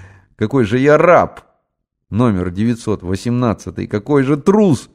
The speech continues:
Бросился я на самого себя. В каком же я страхе и самоуничижении вырос, если меня беспокоит,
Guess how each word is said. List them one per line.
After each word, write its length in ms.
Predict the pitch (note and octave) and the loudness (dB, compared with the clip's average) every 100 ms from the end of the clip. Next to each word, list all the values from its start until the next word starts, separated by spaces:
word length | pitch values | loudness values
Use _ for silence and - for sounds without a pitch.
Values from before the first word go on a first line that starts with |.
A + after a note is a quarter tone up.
| _ _ | _ _
Бросился 640 | A2+ A#2+ D#3 - A2+ - B2 | -2 2 2 0 -6 -2 -2
я 320 | C3 E3 C3+ | 0 -2 -2
на 120 | G#2 | -4
самого 460 | G2+ A2+ A#2 D3+ C3+ | -4 -4 -2 -2 -4
себя. 480 | - A2+ D3+ D3 G2 _ _ _ _ _ _ _ | -4 -6 -4 -4 -6 _ _ _ _ _ _ _
В 80 | |
каком 300 | - B2 G3 | -4 0 2
же 100 | E3+ | 4
я 140 | F#3+ G3 | 2 2
страхе 480 | - G3+ A3 - A2+ | 2 4 4 2 -4
и 100 | G2+ | -6
самоуничижении 2000 | - F3+ G#3 F3+ E3+ D3 - _ _ _ _ _ F3 E3+ F3+ - G3 G#3+ G#3+ G3+ | -4 -4 -2 -4 -4 -6 -10 _ _ _ _ _ 0 2 2 2 2 2 2 2
вырос, 640 | F#3+ E3+ A#3 G#3+ C3+ - | 2 2 2 4 2 0
если 280 | B2+ A#2+ C3 | -6 -8 -6
меня 400 | C#3+ D#3+ F3 G3+ | -4 -4 -2 -2
беспокоит, 880 | C#3+ C#3 - D3 D3 A#3+ C#4 A3+ - | 0 -4 -2 -4 -2 -4 -2 -2 -4